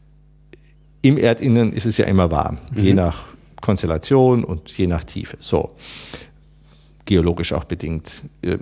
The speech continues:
Speaker 1: jetzt kann man reinbohren und Wasser finden oder einfach kein Wasser finden, dann ist es aber trotzdem warm. Dann kann man Wasser einleiten, das
Speaker 2: Kochen
Speaker 1: erwärmt
Speaker 2: lassen,
Speaker 1: sich.
Speaker 2: wieder hochholen.
Speaker 1: Genau,
Speaker 2: Mhm.
Speaker 1: genau, so.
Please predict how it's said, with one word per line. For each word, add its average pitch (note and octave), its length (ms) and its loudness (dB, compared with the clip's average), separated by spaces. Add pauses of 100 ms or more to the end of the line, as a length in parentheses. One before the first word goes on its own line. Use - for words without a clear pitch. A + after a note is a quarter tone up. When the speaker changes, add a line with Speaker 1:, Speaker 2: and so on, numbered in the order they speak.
Speaker 1:
jetzt - 240 -2
kann C3 160 2
man D#3+ 300 -2
reinbohren D3 800 2
und - 340 -4 (240)
Wasser F2+ 300 0
finden - 680 -2
oder C3 360 2
einfach A2 360 -4
kein B2 400 -2
Wasser E2+ 280 -2
finden, B2 340 -4
dann G#2+ 120 2
ist G#2 80 0
es G#2+ 140 -2
aber G#2+ 160 2
trotzdem A#2+ 340 0
warm. E2+ 160 -4
Dann F#2 100 0
kann E3 140 0
man G#2+ 140 2
Wasser G2 300 0
einleiten, G#2+ 720 0 (100)
das - 140 -6
Speaker 2:
Kochen F#2 160 -4
Speaker 1:
erwärmt B2 280 2
Speaker 2:
lassen, G#3+ 160 2
Speaker 1:
sich. F3 100 0
Speaker 2:
wieder E3 120 0
hochholen. G#2+ 360 0
Speaker 1:
Genau, A#2+ 220 6
Speaker 2:
Mhm. - 360 -12
Speaker 1:
genau, - 320 0
so. - 180 -8